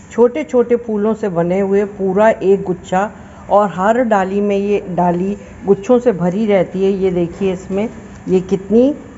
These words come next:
इसमें कलियां भरी हुई हैं। और ये वाला गुच्छा देखिए,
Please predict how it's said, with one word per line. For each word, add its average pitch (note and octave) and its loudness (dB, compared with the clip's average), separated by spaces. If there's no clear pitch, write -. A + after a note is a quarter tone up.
इसमें A#3 2
कलियां G#3 2
भरी F#3 2
हुई F3 2
हैं। G3 0
और F3+ 2
ये F3+ 2
वाला F#3 2
गुच्छा F3 -4
देखिए, F3 -2